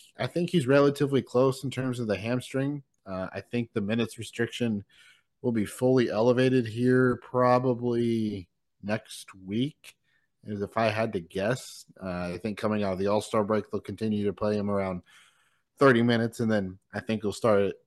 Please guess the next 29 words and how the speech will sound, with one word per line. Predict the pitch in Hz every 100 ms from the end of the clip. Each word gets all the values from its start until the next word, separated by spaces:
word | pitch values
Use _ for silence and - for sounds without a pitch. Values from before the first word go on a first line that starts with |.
| _ -
see | - 110
it | 98
open | 104 104 104
up | 101 -
a |
little | 104 101
bit | 101 95
more | 101 101
as | 101 -
the |
competition | 95 104 95 110 101 104
gets | 101 101
a |
little | 101 113 110
more | 107 98
tough. | 113 104
I | 107
know | 98
they | 98
got | 95 92
a |
couple | - 95 98
tough | 101 92
games | 101 101 92
here | 101 98
in | 95
the |
middle | 95 95
of, | 92